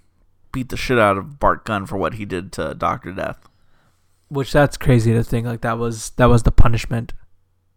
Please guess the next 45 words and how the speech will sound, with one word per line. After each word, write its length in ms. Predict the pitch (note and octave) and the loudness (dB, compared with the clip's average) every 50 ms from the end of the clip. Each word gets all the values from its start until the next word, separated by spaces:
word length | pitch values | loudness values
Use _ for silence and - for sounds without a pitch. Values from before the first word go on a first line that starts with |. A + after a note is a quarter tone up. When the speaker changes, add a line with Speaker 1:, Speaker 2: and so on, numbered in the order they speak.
| _ _ _ _ _ | _ _ _ _ _
Speaker 2:
for, 600 | _ - - B2 A#2 A#2 A#2 A#2 A2+ A2+ A2+ A#2 - - | _ -8 -2 0 2 2 2 0 0 -2 -4 -6 -6 -6
uh, 280 | - A2+ A2+ A2+ A#2 A#2 | -4 -2 -2 -2 -2 0
Bart 280 | - - A#2 A#2 - | 2 2 2 2 -2
Gunn. 280 | - B2 A#2 A#2 A2+ - - | -4 -4 -4 -4 -6 -8 -2
Speaker 1:
Yeah, 180 | - C#3+ A#2+ A2+ | 0 2 2 2
but 140 | A#2+ C#3+ | 2 2
it 40 | F3 | 2
was, 160 | G3 G3+ - | 2 2 0
it 80 | - E3 | 0 0
was 200 | E3 E3 C#3+ A#2 | 0 0 0 2
their 180 | B2 C3 D3 D#3 | 2 2 2 0
fault 380 | - - C3 A#2+ C3 A#2+ - | -2 0 2 2 2 2 0
to 80 | - A2 | -6 -10
think 260 | - - A2+ A2 - | -8 -8 -10 -8 -6
that 360 | - G2+ G2+ F#2+ F2+ - _ _ _ _ _ _ - | -4 -2 -2 -2 -2 -4 _ _ _ _ _ _ -4
an 140 | A#2 A2 G2 | -4 -2 0
actual 340 | G2+ A2+ - - C3 A#2+ | -2 -2 0 -2 -2 -2
shoot, 800 | G#2+ - - - - - G#3+ A3 F#3+ C#3+ - - - - - - - - | -2 -4 -4 -4 -2 0 0 0 0 -2 -4 -8 -12 -16 -16 -18 -14 -6
like, 240 | - B2 A#2+ - - | -6 -6 -6 -4 -2
they 140 | C3 C#3 E3 | -2 -2 0
weren't 320 | F3+ F#3 G#3 - - - | 0 -2 -4 -4 2 4
predicting 500 | - - D3+ E3+ E3+ - - E3 D#3 C#3 | 4 4 4 2 -4 -4 -6 -6 -6 -4
the 80 | B2 G#2+ | -4 -4
winners. 480 | G#2+ D3+ D#3+ B2+ D#2+ B1+ - - - - - - - - - - | -2 -2 -2 -2 -4 -8 -10 -12 -16 -20 -20 -20 -20 -20 -20 -14
An 100 | - - | -8 -2
actual 400 | G2+ A2+ - - - - G3+ F#3 | 0 0 0 2 0 0 2 2
Speaker 2:
No, 180 | C3 A#2+ A2+ A2 | 2 4 4 4
Speaker 1:
shoot, 80 | G#2+ G#2 | 4 4
Speaker 2:
yeah. 260 | A2 G#2+ G2+ G#2 A#2+ B2 | 4 2 2 0 -2 -2
Speaker 1:
and 100 | C3+ C3 | -2 0
they 60 | C3 | 0
were 140 | C3+ C#3 C3+ | 2 2 2
like, 180 | C3 B2+ - | 2 2 4
"Oh 80 | D#3+ E3+ | 4 4
yeah, 140 | E3 C#3+ A#2+ | 6 6 6
Doctor 300 | A2+ A2 A#2 - - G2 | 4 4 2 2 -2 -4
Death's 160 | G#2+ - - | -4 -4 -4
gonna 160 | - G2 D#2 | -8 -8 -8
win, 180 | C#2+ D2 - - _ - _ - - - - _ - | -8 -10 -12 -14 _ -20 _ -20 -20 -20 -20 _ -14
'cause 120 | - A#2+ | -10 -4
that's 160 | A2+ A2 - | -4 -4 -2
how 80 | A#2 A2+ | -2 -4
we 80 | G#2 F#2+ | -4 -2
planned 300 | - A2+ G#2+ G2+ F#2 F2 | -4 -4 -4 -4 -4 -6
it." 180 | C#2 - - | -8 -8 -10